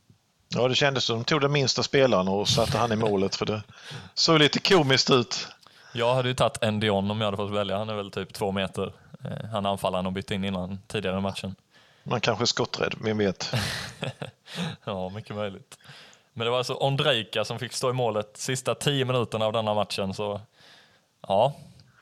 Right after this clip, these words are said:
Speaker 2: En
Speaker 1: Man
Speaker 2: helt
Speaker 1: stod ju
Speaker 2: klart
Speaker 1: helt
Speaker 2: ovanlig avslutning på en fotbollsmatch, skulle jag säga.
Speaker 1: Han stod, han stod ju helt stilla på straffen och Kadir lägger ju in en, eh, till höger. Fyra noll till Mjällby! Tjo!
Speaker 2: Ja då!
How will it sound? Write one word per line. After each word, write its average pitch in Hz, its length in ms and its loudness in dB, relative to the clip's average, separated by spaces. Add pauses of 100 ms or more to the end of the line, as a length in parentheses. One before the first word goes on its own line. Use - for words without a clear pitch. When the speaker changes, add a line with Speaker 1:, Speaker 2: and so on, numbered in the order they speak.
(140)
Speaker 2:
En 120 80 0
Speaker 1:
Man 147 100 8
Speaker 2:
helt 139 80 8
Speaker 1:
stod 151 120 4
ju 139 60 6
Speaker 2:
klart 147 100 10
Speaker 1:
helt 127 220 6
Speaker 2:
ovanlig 113 760 4 (140)
avslutning 117 540 0
på 117 100 -4
en 117 60 -2
fotbollsmatch, 127 600 -2 (140)
skulle 107 220 -4
jag 104 80 -2
säga. 98 140 -4
Speaker 1:
Han 127 100 0
stod, 143 360 2
han 139 160 4
stod 147 160 2
ju 139 80 6
helt 131 160 4
stilla 120 300 2
på 101 120 -2
straffen 104 460 0
och 101 300 -2
Kadir 120 300 8
lägger 110 280 6
ju 113 60 4
in 110 120 2
en, 110 260 2
eh, 104 220 2 (480)
till 120 220 2
höger. 107 640 4 (100)
Fyra 226 260 8
noll 180 280 8
till 160 180 2
Mjällby! 123 580 6 (200)
Tjo! 349 800 8
Speaker 2:
Ja 226 180 4
då! 139 720 2